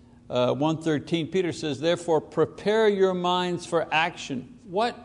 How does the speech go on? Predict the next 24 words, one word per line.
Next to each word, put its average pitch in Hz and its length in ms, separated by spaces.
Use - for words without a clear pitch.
what 226 240
action's 208 640
he 151 80
talking 139 560
about? 104 360
He's 180 200
talking 220 400
about 214 300
life. 214 760
Every 202 380
day, 226 380
the 160 140
stuff - 500
that 196 120
happens 208 580
to - 180
you 196 340
and 170 160
to 170 100
me 175 320
every 202 380
day, 190 400
that's 147 420
the, 127 280